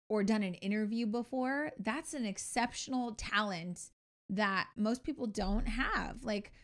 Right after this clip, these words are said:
Jordan, our youngest, last year at sixteen years old, went on an interview and she said, "I never interviewed anybody in my life,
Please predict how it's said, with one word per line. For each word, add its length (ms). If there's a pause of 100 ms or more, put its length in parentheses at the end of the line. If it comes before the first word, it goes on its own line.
(240)
Jordan, 480
our 140
youngest, 580
last 440
year 160
at 160
sixteen 480
years 240
old, 260
went 240
on 140
an 100
interview 800 (440)
and 160
she 160
said, 460 (400)
"I 120
never 220
interviewed 460
anybody 420
in 100
my 140
life, 500